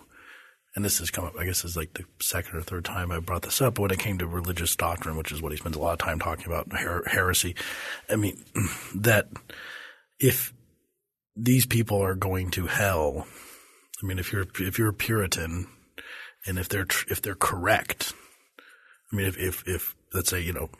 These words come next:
Plymouth Plantation Puritans who are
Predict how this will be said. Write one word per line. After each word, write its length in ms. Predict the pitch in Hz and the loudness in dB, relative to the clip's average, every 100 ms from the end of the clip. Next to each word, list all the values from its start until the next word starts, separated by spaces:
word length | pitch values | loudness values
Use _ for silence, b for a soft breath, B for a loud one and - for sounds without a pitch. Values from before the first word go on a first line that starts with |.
| - _ _ - | -20 _ _ -6
Plymouth 380 | - 117 92 - | 0 2 2 -2
Plantation 760 | - 101 90 98 - 90 82 76 | -2 0 0 0 0 0 -4 -4
Puritans 600 | - 98 92 - 85 78 | -2 0 0 0 -2 -2
who 140 | 82 | -2
are 180 | 78 76 | -2 -6